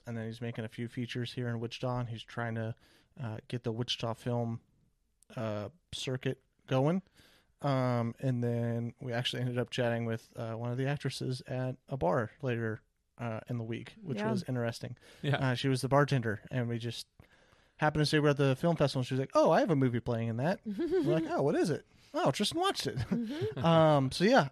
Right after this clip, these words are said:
Speaker 1: uh, what were your thoughts on the movie?
Speaker 2: Yeah, and then Easton put me on the spot.
Speaker 1: Uh, yeah, it did.
Speaker 2: And he was, I walked in, he's like, "Do you recognize her?" And I'm like, "Oh,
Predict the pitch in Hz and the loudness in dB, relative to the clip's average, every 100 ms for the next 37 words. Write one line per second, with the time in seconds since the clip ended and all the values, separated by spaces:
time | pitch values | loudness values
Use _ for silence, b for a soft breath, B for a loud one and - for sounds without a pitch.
0 | - 175 175 170 202 196 190 196 196 196 | 2 6 8 6 6 4 4 4 2 2
1 | 196 226 277 196 226 254 247 202 254 294 | 6 8 8 8 2 2 2 0 -4 -4
2 | 240 262 226 220 190 - 240 240 190 _ | -2 0 0 0 -2 0 2 2 0 _
3 | _ - - 104 - - - 110 220 233 | _ -20 -8 -2 4 4 4 -2 2 6
4 | 240 220 196 220 226 247 262 247 220 190 | 6 6 6 8 8 6 2 2 4 2
5 | 190 - - 190 226 226 226 233 262 285 | 0 -8 -8 0 2 4 2 2 0 2
6 | 302 302 - 196 180 160 120 _ 113 | 2 0 2 0 0 -4 -10 _ -18